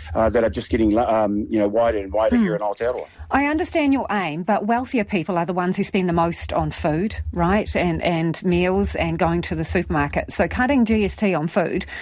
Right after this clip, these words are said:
Speaker 2: they'll get the most benefit out of that. So did you look at, um, other ways, or whether this is the most efficient way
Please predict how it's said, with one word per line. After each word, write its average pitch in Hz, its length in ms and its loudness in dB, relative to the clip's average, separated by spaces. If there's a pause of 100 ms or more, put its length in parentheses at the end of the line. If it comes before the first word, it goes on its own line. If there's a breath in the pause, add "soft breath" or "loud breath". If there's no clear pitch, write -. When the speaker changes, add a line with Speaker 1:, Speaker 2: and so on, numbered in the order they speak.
(200 loud breath)
Speaker 2:
they'll 277 120 4
get 285 140 0
the - 80 0
most 196 240 0
benefit 202 480 2
out 151 180 0
of 139 140 -8
that. 113 260 0 (220 loud breath)
So - 180 2
did 320 260 0
you 403 160 4
look 254 360 0 (100)
at, - 460 -2
um, 190 400 0
other 226 220 0
ways, 156 440 -2
or 208 100 2
whether 214 300 0
this 214 240 -2
is 214 120 -2
the 214 100 0
most 202 360 2
efficient - 680 -2
way 160 460 -2